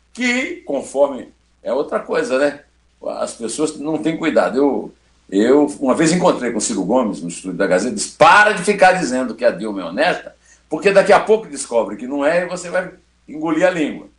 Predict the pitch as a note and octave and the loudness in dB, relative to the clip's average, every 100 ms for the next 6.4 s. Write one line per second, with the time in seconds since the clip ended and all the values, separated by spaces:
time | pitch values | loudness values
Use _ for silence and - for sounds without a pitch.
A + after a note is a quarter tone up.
0 | _ _ - A2+ G#2 A#2 A#2 G3+ D4+ G#3+ | _ _ -4 -2 -2 -4 -4 -4 0 0
1 | - A2+ C#3+ F3+ E3+ D#3 B2 G#2 B2+ E3 | 0 -2 -2 -2 -4 -4 -2 0 2 0
2 | - E3 D#3 D#3+ F3+ D3+ G#2+ F#2 G#2+ B2 | -4 -12 -14 -12 -10 -10 -10 -12 -12 -12
3 | A#2+ A2+ - - D#3+ F#3+ C#3 A2+ E2+ - | -10 -14 -16 -2 0 2 2 0 -2 -10
4 | - _ - D3 G3 A#3+ A#3+ A#3+ D#3 C#3+ | -20 _ -2 4 6 6 2 -2 -2 -4
5 | C#3 F#3 G#3+ - - G3+ - G#3 D#4 - | -4 -2 -2 -4 -14 -14 -14 -12 -12 -8
6 | A3 F3 - | -8 -8 -10